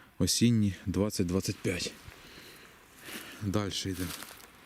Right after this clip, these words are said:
Це в нас сьогодні яке? Двадцять шосте число, да? Двадцять шосте вересня дві тисячі двадцять п'ятого року.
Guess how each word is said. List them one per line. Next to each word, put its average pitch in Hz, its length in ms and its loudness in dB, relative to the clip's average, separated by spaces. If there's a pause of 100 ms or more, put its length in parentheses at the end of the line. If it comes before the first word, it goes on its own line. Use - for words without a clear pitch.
(1200)
Це 117 120 0
в 117 40 2
нас 120 160 2
сьогодні 127 260 4
яке? 123 220 2
Двадцять 143 560 0 (640)
шосте 151 400 2
число, 117 420 2
да? 113 160 2 (220)
Двадцять 113 320 0
шосте 127 380 2 (540)
вересня 104 500 0 (840)
дві 104 100 0
тисячі 123 340 0
двадцять 120 260 -4
п'ятого 147 340 -2
року. 135 280 -6